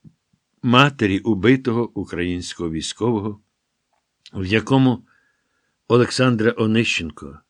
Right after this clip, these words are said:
мати вояка з міста Суми, який загинув від рук терористів п'ятого травня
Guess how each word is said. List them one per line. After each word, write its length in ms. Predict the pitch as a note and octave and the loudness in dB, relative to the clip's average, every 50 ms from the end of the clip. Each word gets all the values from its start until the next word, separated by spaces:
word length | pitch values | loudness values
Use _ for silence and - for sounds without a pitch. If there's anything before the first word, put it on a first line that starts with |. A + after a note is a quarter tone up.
| _ _ _ _ _ _ _ | _ _ _ _ _ _ _
мати 500 | - G2+ G2 A2+ B2 A#2+ A2+ - A2 G#2 | -6 -2 0 2 2 0 0 0 -2 0
вояка 600 | F#2 F#2+ G2 G2 G2+ F#2 - - A2 A2 G#2+ G2 | 2 2 2 2 2 0 0 0 2 2 2 0
з 100 | - - | -2 -4
міста 420 | F#2 F#2+ G#2 F#2+ - - - G#2 | -4 -4 -4 -4 -6 -6 -4 -4
Суми, 500 | F#2+ - - - A2 A2+ G#2 F#2 E2 D2+ - _ _ _ _ _ _ _ - | -4 -4 -4 -2 0 0 0 -2 -4 -6 -10 _ _ _ _ _ _ _ -8
який 480 | - F#2+ G2 F2+ - - G#2 A2 G#2+ | -4 -2 -2 -2 0 0 2 2 2
загинув 540 | F#2 E2+ F2+ E2 E2+ G2+ G#2+ G#2 G#2 G2+ F#2+ | 2 0 -2 -2 0 0 0 0 0 -2 -2
від 180 | F2+ F#2 F2 F2 | -2 -4 -2 -2
рук 220 | F#2 G#2+ G2+ - | 0 -2 -2 -2
терористів 640 | - - G2 F2+ F2 F2+ - G2+ - - - F#2+ - | -4 -4 -2 -2 0 0 -2 -2 -4 -6 -8 -8 -8
п'ятого 460 | - - F2 G2 F#2+ F2+ - F2+ F2 | -6 -4 -2 -2 -2 -2 -4 -8 -8
травня 520 | D#2+ - E2+ F2+ F2+ E2+ D#2+ E2 D#2 D2 | -6 -4 -2 -2 0 -2 -2 -6 -10 -10